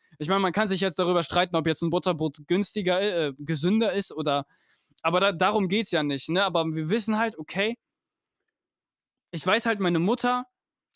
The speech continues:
im Nachhinein natürlich, ne, als Kind versteht man sowas nicht, aber im Nachhinein wei-, wusste man, okay, Mama weiß besser, was für ihren Sohn ist, als der Sohn selbst. Und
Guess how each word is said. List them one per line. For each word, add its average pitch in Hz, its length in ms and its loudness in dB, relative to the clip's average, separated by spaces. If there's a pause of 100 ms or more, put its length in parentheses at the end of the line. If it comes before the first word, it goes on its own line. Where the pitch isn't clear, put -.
(120)
im 170 140 2
Nachhinein 185 460 2
natürlich, 165 480 -2
ne, 196 100 0
als 175 160 -2
Kind 220 180 -2
versteht 202 380 -2
man 160 120 0
sowas 135 340 -2
nicht, 131 260 -10 (340)
aber 156 160 2
im 165 100 2
Nachhinein 202 440 2
wei-, 175 260 0
wusste 220 260 0
man, 202 100 2
okay, 180 220 0
Mama 196 340 2
weiß 165 200 -2
besser, 196 360 0
was 156 160 -2
für 156 120 -2
ihren 151 160 0
Sohn 180 260 0
ist, 190 100 -2
als 160 200 -4
der 156 140 0
Sohn 185 240 2
selbst. 165 540 -4 (1600)
Und 202 400 0